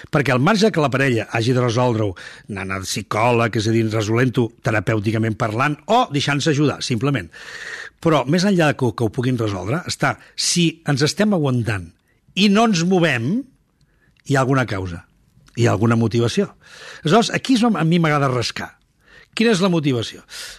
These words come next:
Perquè aquí hi ha motivacions de dos tipus. Motivacions que poden ser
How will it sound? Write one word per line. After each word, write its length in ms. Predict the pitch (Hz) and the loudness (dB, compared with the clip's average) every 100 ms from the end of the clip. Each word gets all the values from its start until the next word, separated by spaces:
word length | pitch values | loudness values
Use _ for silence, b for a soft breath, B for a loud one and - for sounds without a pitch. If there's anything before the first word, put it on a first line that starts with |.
| - | -6
Perquè 380 | 180 165 175 160 | -4 0 2 2
aquí 200 | 135 - | -2 0
hi 40 | 240 | 2
ha 40 | |
motivacions 560 | 226 190 165 151 - 196 | 2 2 2 2 0 0
de 60 | 156 | 0
dos 180 | 143 - | 0 -2
tipus. 380 | 175 98 95 | -6 -6 -12
Motivacions 540 | 110 104 117 113 165 - | -10 -4 -4 0 -2 -2
que 80 | 147 | 0
poden 240 | 131 127 | 2 2
ser 220 | 123 127 | 2 0